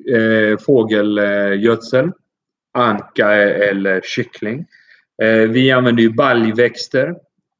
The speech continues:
Och när man just planterar, eh, eh, linser eller, eh, kikärtor till exempel, då tar ju de här, eh,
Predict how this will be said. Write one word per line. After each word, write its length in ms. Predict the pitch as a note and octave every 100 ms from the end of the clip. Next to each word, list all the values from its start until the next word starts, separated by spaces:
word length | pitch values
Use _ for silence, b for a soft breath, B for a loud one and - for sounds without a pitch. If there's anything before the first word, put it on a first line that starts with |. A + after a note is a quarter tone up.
| -
Och 100 | A2
när 100 | A#2
man 140 | A#2 A#2
just 200 | A#2 -
planterar, 680 | A#2 A2+ B2 A#2+ A#2 A2+ A2 - b b b _ -
eh, 580 | A2+ G#2+ G#2+ G#2 G#2 G2+ G2 _ _ _ _ A#2
eh, 240 | A2 G#2+
linser 760 | G#2+ C#3+ B2 A#2 - - A#2+ A#2
eller, 1160 | A#2 - A2 G#2+ G#2+ G#2+ G#2 G#2 G2+ G2+ G2+
eh, 60 | G2
kikärtor 760 | - C#3 - A#2 G#2+ - A#2+
till 180 | A2 A2+
exempel, 600 | G#2+ - G2+ F#2+ G2+ G2 - _ _ _ _
då 400 | B2+ A#2+ B2 - - B B _ _ -
tar 260 | C3 C#3 D#3+
ju 100 | D#3
de 160 | D#3 B2+
här, 520 | A#2 A2 G#2+ G#2+
eh, 60 | G#2